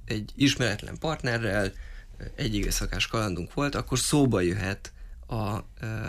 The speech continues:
ö, nemi úton terjedő betegség. Ö, ha barriermódszert használtunk, tehát hogyha mondjuk gumióvszert használtunk, akkor bizonyos része ezeknek a nemi betegségeknek azért, azért, ö, kivédődik, úgymond.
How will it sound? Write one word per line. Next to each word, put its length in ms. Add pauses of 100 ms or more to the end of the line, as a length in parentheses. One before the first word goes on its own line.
(160)
ö, 160
nemi 280
úton 220
terjedő 380
betegség. 600 (640)
Ö, 280 (500)
ha 360
barriermódszert 880
használtunk, 500
tehát 240
hogyha 380 (120)
mondjuk 360
gumióvszert 600
használtunk, 640 (420)
akkor 520 (160)
bizonyos 720
része 340
ezeknek 440
a 40
nemi 200
betegségeknek 880
azért, 380 (160)
azért, 340
ö, 180 (200)
kivédődik, 720
úgymond. 320